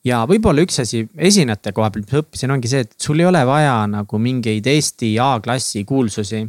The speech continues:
et teha huvitavat konverentsi. Et tegelikult ongi see, et kõikidel, noh, peaaegu kõikidel inimestel, kes tahavad oma lugu rääkida, kellel on mingi põnev lugu,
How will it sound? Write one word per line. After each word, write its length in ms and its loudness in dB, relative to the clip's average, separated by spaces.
et 180 -4
teha 240 0
huvitavat 500 -2
konverentsi. 680 -4
Et 160 -10
tegelikult 840 0
ongi 280 -2
see, 260 0
et 280 -6
kõikidel, 800 -2
noh, 160 -4
peaaegu 380 0
kõikidel 500 -4
inimestel, 500 -4
kes 120 -10
tahavad 380 0
oma 100 -4
lugu 200 0
rääkida, 340 -2
kellel 240 0
on 160 4
mingi 280 -2
põnev 280 -2
lugu, 300 -2